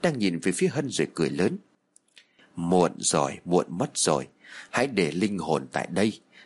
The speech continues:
ta thả thể xác của cô đi. Cô muốn về với chồng với con thì ta cho cô về. Tiếng nói vừa dứt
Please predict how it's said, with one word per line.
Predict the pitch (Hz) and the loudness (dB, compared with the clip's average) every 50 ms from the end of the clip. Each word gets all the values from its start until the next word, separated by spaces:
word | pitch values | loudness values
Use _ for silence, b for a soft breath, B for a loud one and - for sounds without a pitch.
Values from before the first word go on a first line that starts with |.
| B B | B B
ta | - 127 - - | -2 -2 -2 -2
thả | - 90 71 69 - - | -4 -4 -4 -4 -4 -2
thể | - 76 - | -2 0 0
xác | - - - 139 139 - - | 0 -2 0 -2 -2 -2 -2
của | - 78 | -4 -2
cô | - - 87 78 - - | 0 0 0 0 0 0
đi. | 85 78 - - _ _ B B B B B B B B | -2 -2 -4 -6 _ _ B B B B B B B B
Cô | - 147 | 2 2
muốn | 117 110 110 143 175 185 | 2 4 0 0 0 0
về | 123 92 | -2 -2
với | 78 - 147 - | -2 -2 -6 -4
chồng | - - 90 78 71 76 | 0 0 0 0 0 -2
với | - 156 - - | -6 -6 -4 -4
con | - 95 110 117 95 - _ _ - | -2 0 0 0 -2 -8 _ _ -2
thì | 95 82 - - - | -2 -2 -2 -2 -4
ta | - 80 78 78 - - | -2 -2 -2 -2 -4 -4
cho | - 87 - - | -4 -4 -4 -2
cô | - 85 78 | -2 0 0
về. | 73 - 80 69 65 65 - - _ _ _ _ _ _ _ _ _ _ _ _ _ _ _ _ _ _ B B B B B B B B - | 0 -2 -2 -2 -2 -4 -8 -14 _ _ _ _ _ _ _ _ _ _ _ _ _ _ _ _ _ _ B B B B B B B B 0
Tiếng | - 135 175 190 | 0 2 2 2
nói | 156 147 190 233 | 0 0 2 0
vừa | 202 - 90 80 | 0 0 0 -2
dứt | 71 - - 185 208 - | 0 2 0 0 0 -2